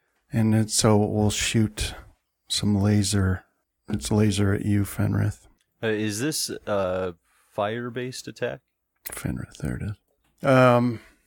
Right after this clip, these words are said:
Speaker 1: yeah.
Speaker 2: Okay. As I, I noticed, I don't have my, uh, benefit from the ring, the thirty, um,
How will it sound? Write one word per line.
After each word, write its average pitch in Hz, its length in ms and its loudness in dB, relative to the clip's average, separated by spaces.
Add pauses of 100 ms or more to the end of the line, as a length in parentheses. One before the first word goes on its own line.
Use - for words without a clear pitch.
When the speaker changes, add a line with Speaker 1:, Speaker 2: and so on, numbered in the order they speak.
(120)
Speaker 1:
yeah. 139 260 4 (500)
Speaker 2:
Okay. 98 140 -12 (340)
As 101 240 -8
I, 104 200 -2 (200)
I 98 100 -6
noticed, 107 500 -4
I 98 100 0
don't 98 380 -6
have 92 220 -4 (100)
my, 87 400 -6 (420)
uh, 87 220 -4
benefit 98 560 -8
from 90 240 -6
the 85 120 -4
ring, 90 440 -8 (440)
the 87 200 -6
thirty, 85 560 -10 (460)
um, 82 280 -8